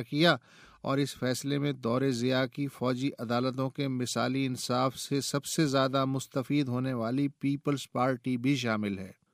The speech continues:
دور ضیاء میں ہی پیپلز پارٹی کے ایک روپوش کارکن نے مجھے یہ قصہ سنایا تھا کہ جب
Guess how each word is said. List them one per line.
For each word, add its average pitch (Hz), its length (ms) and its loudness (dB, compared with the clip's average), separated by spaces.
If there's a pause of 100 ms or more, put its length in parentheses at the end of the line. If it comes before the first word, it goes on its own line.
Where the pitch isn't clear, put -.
(340)
دور 160 160 8
ضیاء 185 320 8
میں 214 140 10
ہی 190 160 8
پیپلز 165 400 0
پارٹی 147 400 2
کے 170 120 0
ایک 147 220 0
روپوش 143 480 2
کارکن 127 420 0
نے 147 100 0
مجھے 139 280 0
یہ 127 240 0
قصہ - 320 -2
سنایا 113 420 -2
تھا 127 220 -4
کہ 143 220 -4
جب 123 240 -4